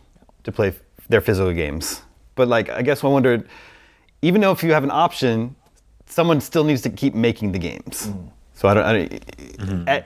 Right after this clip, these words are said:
Speaker 1: if the platform holders are leaning more and more into digital only,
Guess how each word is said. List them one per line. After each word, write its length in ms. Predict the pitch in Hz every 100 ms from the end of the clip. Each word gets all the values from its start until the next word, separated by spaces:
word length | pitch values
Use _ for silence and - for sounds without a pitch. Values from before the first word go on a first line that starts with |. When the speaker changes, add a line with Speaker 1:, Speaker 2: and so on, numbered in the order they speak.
| -
Speaker 1:
if 160 | - 214
the 100 | 123
platform 380 | - 175 185 175
holders 260 | 165 135
are 100 | 127 123
leaning 280 | 131 127 120
more 180 | 123
and 80 | 120
more 180 | 120 113
into 160 | 110 110
digital 320 | 107 104 107
only, 460 | 117 120 107 98